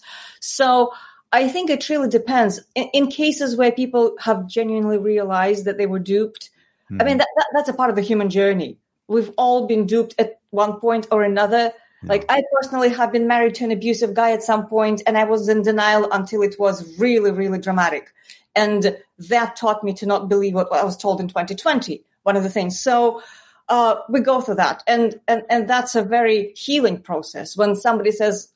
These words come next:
Speaker 1: "Oh, I was duped. I'm
Speaker 2: Mm-hmm.
Speaker 1: sorry, I was wrong," then you just make amends and you move on and everything is wonderful. But then many people are not there yet. And maybe they sincerely believe they're right.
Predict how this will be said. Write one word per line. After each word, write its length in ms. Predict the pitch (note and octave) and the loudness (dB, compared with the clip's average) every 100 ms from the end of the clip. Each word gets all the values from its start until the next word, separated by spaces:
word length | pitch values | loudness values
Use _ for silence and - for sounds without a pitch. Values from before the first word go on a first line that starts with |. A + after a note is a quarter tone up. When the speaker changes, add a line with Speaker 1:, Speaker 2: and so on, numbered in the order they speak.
| - | -2
Speaker 1:
"Oh, 300 | G3 D#3 - _ _ _ _ F3 | -2 -2 -10 _ _ _ _ -2
I 100 | F#3+ | 0
was 140 | G#3+ | 2
duped. 340 | D4+ C4 - _ _ - | 0 -2 -6 _ _ -2
I'm 120 | G#3+ | -2
Speaker 2:
Mm-hmm. 80 | G#3 | 0
Speaker 1:
sorry, 220 | B3+ G3 | 0 0
I 40 | |
was 180 | F#3 F#3+ C4 | -2 -6 -2
wrong," 380 | A#3+ F#3 F#3 - _ - | 0 0 -4 -12 _ -6
then 440 | A3 A#3 G#3+ G3 _ - | 0 0 0 -4 _ -2
you 140 | A#3 | -2
just 320 | G#3 G#3+ - - | 0 -2 -4 -6
make 240 | A3+ A#3 | -2 0
amends 360 | A3+ G#3 G#3 G3+ | 0 2 2 2
and 160 | G3 G3 | 0 0
you 80 | |
move 180 | G3 F#3+ | -2 0
on 240 | G3 G3+ F#3 | 0 0 0
and 140 | F3 | 0
everything 400 | F#3+ F#3+ F#3+ E3+ | -2 -2 -6 -10
is 160 | D#3 F#3 | -8 0
wonderful. 500 | A#3+ G#3+ G3+ D3+ - - - - - | 2 0 0 -4 -4 -20 -20 -8 0
But 180 | B3 | 0
then 460 | C#4 C#4 C#4 C4 B3+ - _ - | 2 2 2 0 -2 -14 _ -4
many 340 | B3 C#4+ C#4+ | -2 0 -2
people 600 | C4 A#3+ A#3+ A#3 A#3 - - | -4 -4 0 2 2 0 -2
are 80 | A3 | -2
not 200 | - F#3+ | -2 -4
there 120 | F3+ | -4
yet. 420 | F3+ A#3+ - - _ _ _ _ _ _ | -2 -2 -4 -16 _ _ _ _ _ _
And 440 | A3+ A3+ G#3+ G#3 G#3 - | 0 2 2 -2 -6 -2
maybe 360 | A#3+ D#4 D4+ | 0 0 0
they 160 | B3+ A#3 | 2 0
sincerely 460 | A3 F#3+ - G#3+ G3+ | 0 -6 0 2 2
believe 340 | G3 G3 G3+ | 2 2 2
they're 180 | G3+ F3+ | 0 0
right. 320 | A3 A#3 G3+ | 2 2 0